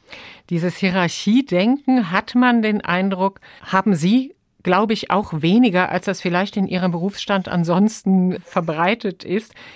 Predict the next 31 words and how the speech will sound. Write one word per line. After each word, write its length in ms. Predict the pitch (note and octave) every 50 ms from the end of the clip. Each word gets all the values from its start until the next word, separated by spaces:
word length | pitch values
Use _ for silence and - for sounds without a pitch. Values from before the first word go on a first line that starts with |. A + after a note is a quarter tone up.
| - -
Im 120 | - F3+
Internet 520 | F#3+ G3+ A3+ B3 C4 A3+ G3+ F#3+ F#3+ - -
kann 160 | - G3+ G3
man 160 | F#3+ F#3+ F#3
Sie 120 | E3+ F3+
in 140 | F#3 F3+ E3
einem 180 | - E3 D#3+ E3
Vortrag 600 | - - G3 G#3+ A#3+ A#3+ G#3+ G#3+ G3+ G3+ G3 -
bei 140 | - E3+ F3
der 120 | E3+ E3+
Friedrich-Ebert-Stiftung 1400 | E3+ - - F3+ E3+ D#3+ E3+ D#3+ - - - - D#3 D#3+ E3 F#3 G3 G3 - - - G#3+ G#3 - - - G3+ G3+ G3
sehen. 240 | F#3 F#3+ G3+ G#3+ G#3+
Und 140 | G3+ F3
ich 160 | - G#3 G#3 -
für 100 | A#3+ G#3+
meinen 240 | F#3+ F#3+ G3 G3
Teil 200 | G3 - G3 G3
muss 180 | G3 F#3+ F#3+ -
sagen, 340 | - E3+ F3 F#3 F#3+ G#3 G3+
so 220 | F3 - F3+ G#3+
viel 200 | G#3+ - A3+ G#3+
Partizipatives 1500 | G#3 - - G3+ A3+ B3 B3 - - A3 G3+ - - - A#3 A3 A3 - F#3+ F3+ - - - B3 C#4 C4 G#3 E3+ D#3 - -
in 200 | - - G3+ G#3
einem 180 | - - F3+ E3+
Vortrag 460 | - - G3+ G3 - F3+ D#3+ D#3+ -
habe 140 | F3+ E3+ F3
ich 100 | E3 -
noch 160 | F3 E3 -
überhaupt 380 | E3 E3 E3 D#3+ D#3+ F#3 -
nicht 160 | G#3+ F3 - -
erlebt. 400 | - D3 C#3+ D#3 F#3+ F#3+ -